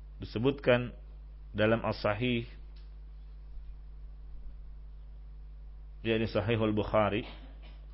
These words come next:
dari Anas bin Malik radhiyallahu anhu, beliau berkata, "Qanata Nabi sallallahu alaihi wasallam syahran yad'u ala ri'l. Yad'u ala ri'lin wa zakwan.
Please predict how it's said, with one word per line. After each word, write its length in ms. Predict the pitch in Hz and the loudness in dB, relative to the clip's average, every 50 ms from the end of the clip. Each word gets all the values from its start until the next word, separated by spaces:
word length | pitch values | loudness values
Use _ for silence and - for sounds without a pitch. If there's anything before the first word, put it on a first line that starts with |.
| - - - - - - - - - - - - - - - - | -14 -14 -14 -14 -14 -12 -14 -14 -12 -14 -14 -12 -12 -8 0 4
dari 160 | 113 117 127 | 6 6 8
Anas 320 | - 147 160 165 156 160 | 10 10 10 10 8 6
bin 160 | 151 156 147 143 | 6 4 6 8
Malik 320 | 147 147 143 139 - - | 8 10 10 8 8 8
radhiyallahu 640 | 135 139 131 127 135 131 131 131 131 135 131 131 - | 8 8 8 8 8 6 8 10 10 12 12 12 10
anhu, 320 | 135 143 143 131 135 131 | 8 8 6 6 4 6
beliau 240 | 131 131 131 131 127 | 6 8 8 8 8
berkata, 480 | 127 120 - 120 117 - 135 143 165 - - - - - - - - - - - - - - - - - - - - - - - - - - - - - - - | 8 6 8 6 8 8 8 6 6 4 -2 -12 -14 -14 -14 -14 -14 -14 -14 -14 -14 -14 -14 -14 -14 -14 -14 -14 -14 -14 -14 -14 -14 -14 -14 -12 -12 -8 2 8
"Qanata 480 | 202 233 262 269 262 247 247 233 220 214 | 10 12 12 12 12 12 12 10 10 12
Nabi 320 | 214 208 175 180 185 180 175 165 | 10 10 10 8 8 8 8 8
sallallahu 680 | - 175 160 156 151 151 147 147 143 135 139 135 135 | 10 8 12 12 12 12 12 8 8 8 8 6 6
alaihi 80 | 127 | 4
wasallam 300 | - - 131 127 123 120 | 4 6 6 6 6 4
syahran 480 | 113 - 147 147 135 127 127 131 127 127 | 4 6 6 6 8 8 6 6 6 6
yad'u 260 | 127 131 131 123 117 | 4 4 4 4 4
ala 380 | 127 113 123 123 127 123 120 120 | 2 4 6 8 8 8 8 8
ri'l. 400 | 135 131 - 127 123 107 92 - - - - - - - - - - - - - - - - - - - - - - - - - - - - - - - - - - - - - 113 | 6 4 4 2 2 2 0 -2 -6 -12 -14 -14 -14 -14 -14 -14 -14 -14 -14 -14 -14 -14 -14 -14 -14 -14 -14 -14 -14 -14 -14 -14 -14 -14 -14 -14 -14 -14 -14 -14 -14 -10 -4 2 8
Yad'u 720 | 127 139 151 156 147 147 139 - 139 156 170 190 196 - | 12 12 12 12 12 10 8 10 8 8 8 6 6 6
ala 400 | - 135 139 139 135 135 131 127 | 6 6 8 10 10 10 10 10
ri'lin 720 | 123 139 170 185 - - - 139 143 147 170 190 202 202 | 10 10 8 8 6 6 4 2 4 6 6 6 6 6
wa 240 | 180 160 151 143 135 | 8 12 12 12 12
zakwan. 1300 | 123 135 151 160 156 - - 139 127 131 131 135 143 143 143 143 143 143 147 147 147 147 147 143 135 | 12 10 8 8 8 6 0 4 6 8 10 10 10 8 6 6 6 6 6 6 6 4 2 0 -2